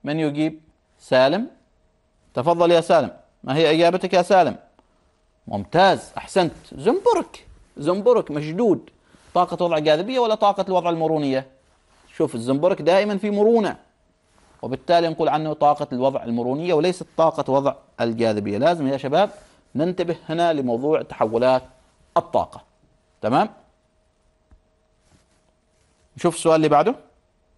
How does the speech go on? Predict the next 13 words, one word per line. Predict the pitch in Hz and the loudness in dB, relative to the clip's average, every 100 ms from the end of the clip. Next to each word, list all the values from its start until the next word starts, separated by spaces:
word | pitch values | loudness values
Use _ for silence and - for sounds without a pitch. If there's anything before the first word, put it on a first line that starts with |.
| _ | _
السؤال | - 147 147 | -8 0 2
اللي | 127 | 2
بعده | 104 95 95 _ _ - | 0 -2 -4 _ _ -4
كذلك | 151 156 160 190 - _ _ _ _ _ | 2 4 2 -2 -12 _ _ _ _ _
صح | 165 - - - | -4 -4 -6 -6
أو | 120 | -4
خطأ | 110 160 214 220 - | -2 -2 0 -2 -4
أمام | 135 147 | -6 -4
كل | 135 143 | -4 -6
عبارة | 117 127 143 | -4 2 2
من | 123 | 2
العبارات | 110 104 113 117 120 117 - _ _ _ _ - | -4 -2 0 2 2 0 -10 _ _ _ _ -2
الآتية. | 139 127 - _ _ 147 123 98 - | 0 0 -6 _ _ 0 0 -4 -16